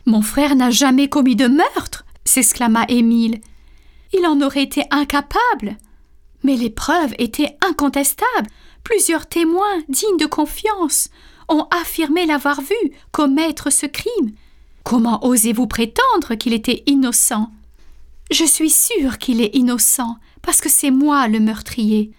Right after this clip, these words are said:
François était mon frère jumeau, et nous nous ressemblions parfaitement.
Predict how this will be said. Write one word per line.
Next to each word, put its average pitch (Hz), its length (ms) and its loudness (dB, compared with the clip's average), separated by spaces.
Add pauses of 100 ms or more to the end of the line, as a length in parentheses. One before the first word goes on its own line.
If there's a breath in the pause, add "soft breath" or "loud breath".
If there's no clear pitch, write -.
(400 soft breath)
François 277 560 0 (140)
était 240 240 -2
mon 247 120 2
frère 294 380 -2
jumeau, 269 500 0 (480 soft breath)
et - 80 0
nous 339 180 2
nous 339 100 2
ressemblions 277 680 -2
parfaitement. 247 880 -4